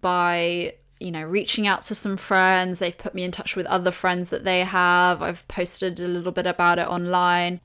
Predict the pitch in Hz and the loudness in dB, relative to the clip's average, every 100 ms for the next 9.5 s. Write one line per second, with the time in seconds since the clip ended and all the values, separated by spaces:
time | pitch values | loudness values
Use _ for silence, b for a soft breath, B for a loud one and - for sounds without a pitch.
0 | - - - 240 - 285 277 277 220 - | -16 -10 -4 -2 -2 0 0 2 -2 -2
1 | 208 - 196 185 180 196 220 - 277 302 | -4 0 2 2 4 4 4 0 0 2
2 | 330 B B B B - 185 180 180 185 | 0 B B B B 4 6 6 6 8
3 | 202 202 - 180 - 190 - - - 175 | 6 6 2 2 2 2 2 -6 4 6
4 | 175 - 196 180 180 170 - 208 208 - | 6 2 0 2 4 6 8 10 10 10
5 | 208 214 220 190 - 175 - - 180 170 | 6 6 2 0 0 -2 -2 4 4 4
6 | 170 175 165 185 180 190 202 170 170 185 | 0 -2 2 4 6 6 6 2 0 -2
7 | - 180 175 - 175 175 165 170 - 214 | -2 -2 -2 2 4 2 0 -4 2 4
8 | 185 165 165 170 175 170 - 190 - 196 | 4 2 0 -4 -4 -6 -6 -8 -4 2
9 | 208 185 160 165 | 4 4 2 -2